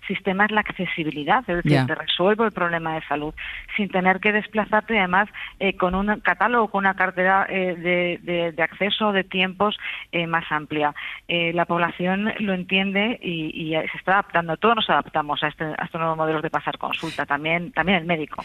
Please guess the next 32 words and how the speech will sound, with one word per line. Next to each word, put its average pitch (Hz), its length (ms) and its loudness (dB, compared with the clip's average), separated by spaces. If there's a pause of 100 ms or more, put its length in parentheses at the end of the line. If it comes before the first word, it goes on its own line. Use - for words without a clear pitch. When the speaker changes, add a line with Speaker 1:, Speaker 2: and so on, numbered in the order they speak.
(140)
Speaker 2:
¿Crees 170 180 6
que 196 120 6
esto 190 140 4
también, 170 360 8
eh, 151 240 4
aquí 139 160 0
hemos 151 160 6
hablado 156 240 6
mucho, 139 280 4
eh, 160 120 4
del 143 180 2
empujón 143 400 2
que 156 120 2
supone 151 360 2
la 147 120 4
pandemia 147 440 4
para 147 280 4
el 165 120 2
teletrabajo, 135 680 4
para 156 300 4
la 147 120 2
compra 151 320 4
online, 139 340 6
para 131 160 2
muchísimas 156 480 2
cosas? 151 340 -2
¿En 180 140 8
esto 170 220 2
también 156 240 4
es 143 120 0
un 131 80 4
empujón? 127 440 -2